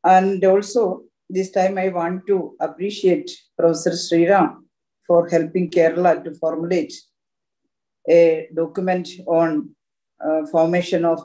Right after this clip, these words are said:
the Kerala Bank. I think, uh, that is a very good initiative, and also that report become a milestone in the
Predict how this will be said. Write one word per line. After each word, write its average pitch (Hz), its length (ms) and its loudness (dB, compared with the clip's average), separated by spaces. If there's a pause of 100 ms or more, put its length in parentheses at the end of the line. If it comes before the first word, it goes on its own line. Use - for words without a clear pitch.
the 156 340 0
Kerala 165 400 2
Bank. 151 360 -2 (720)
I 170 100 -2
think, 190 400 -6
uh, 175 280 4 (720)
that 170 220 2
is 175 180 -6
a 165 320 2 (560)
very 165 220 -4
good 196 220 -2
initiative, 180 680 -4 (100)
and 165 160 -2
also 165 380 -2
that 165 260 2
report 185 420 0 (400)
become 165 520 -2 (160)
a 170 120 4
milestone 170 840 -2 (640)
in 165 180 -4
the 165 400 -2